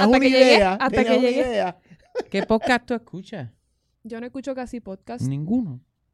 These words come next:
Speaker 3: No, no escuchas.
Speaker 2: Está bien.
Speaker 1: No, pero eso está
Speaker 2: Estamos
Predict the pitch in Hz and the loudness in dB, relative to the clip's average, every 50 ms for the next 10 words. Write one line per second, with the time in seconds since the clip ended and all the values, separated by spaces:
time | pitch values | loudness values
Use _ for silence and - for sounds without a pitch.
0 | _ _ _ _ _ _ _ _ _ _ _ _ _ _ _ _ - 123 135 185 | _ _ _ _ _ _ _ _ _ _ _ _ _ _ _ _ -20 -14 -10 -8
1 | 220 - - 190 185 - 156 147 151 147 - 127 123 - - 123 131 127 - - | -8 -8 -8 -10 -12 -10 -12 -12 -12 -12 -10 -10 -10 -10 -8 -10 -10 -10 -10 -12
2 | 151 147 - 127 - - - 123 - 120 117 120 127 156 208 240 - - - 254 | -16 -16 -16 -18 -18 -18 -16 -14 -12 -12 -10 -10 -10 -10 -10 -10 -8 -8 -8 -8
3 | 254 254 277 320 320 392 381 349 311 302 - 330 - - - 392 320 226 208 190 | -8 -8 -8 -6 -6 -6 -6 -6 -6 -8 -10 -12 -12 -8 -6 -4 -2 -2 0 0